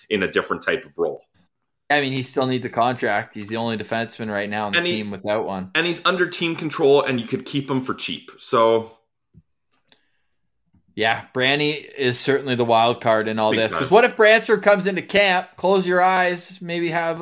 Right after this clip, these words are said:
Speaker 2: have a couple Z's come out, and, and then just start thinking about Eric Brannstrom coming into camp and just taking hold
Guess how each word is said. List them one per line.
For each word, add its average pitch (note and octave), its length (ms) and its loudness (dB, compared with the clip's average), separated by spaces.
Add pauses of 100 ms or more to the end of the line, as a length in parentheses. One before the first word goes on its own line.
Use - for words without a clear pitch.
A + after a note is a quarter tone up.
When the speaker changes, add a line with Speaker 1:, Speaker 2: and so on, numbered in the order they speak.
Speaker 2:
have D#3 180 -2
a D#3 60 -6
couple D#3+ 300 -2
Z's D#3 380 -10
come D#3 280 -2
out, D3+ 200 4
and, C#3+ 160 -2
and C#3 220 -6
then C#3+ 140 -2
just C3 160 -8
start C3+ 280 -2
thinking C3+ 360 -2
about A#2 300 -2 (300)
Eric C#3+ 360 -2
Brannstrom A#2 680 -6
coming B2+ 320 -4
into D#3 200 -4
camp G#2+ 500 -6 (320)
and A2+ 160 -6
just A2 340 -4
taking B2 440 -4
hold A2 640 0